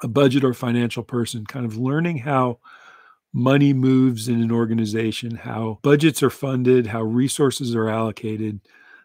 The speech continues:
that is common to every organization. And as an analyst, learning how to analyze that type of data, and particularly within your organization, their specific data,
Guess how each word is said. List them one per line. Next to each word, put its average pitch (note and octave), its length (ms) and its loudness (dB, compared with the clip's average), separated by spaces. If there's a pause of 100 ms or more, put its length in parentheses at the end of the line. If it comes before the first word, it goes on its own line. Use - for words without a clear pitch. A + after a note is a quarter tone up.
(200)
that E3 380 2
is D#3+ 140 0
common C#3 360 -2
to - 160 -6
every C#3+ 280 4
organization. A2 960 -2
And B2+ 340 -8 (120)
as B2 200 -2
an B2+ 100 0
analyst, C#3+ 640 0 (460)
learning D#3 400 2
how C#3+ 160 -4
to C#3+ 120 -2
analyze A#2+ 720 -2
that A#2+ 240 0
type C3 240 -10
of G#2 140 -10
data, A2 400 -6
and A2+ 200 -10
particularly B2+ 640 -2 (420)
within C#3 400 2
your C3+ 180 6
organization, A#2 760 2
their A2 180 -4
specific - 600 -8
data, A2 360 -6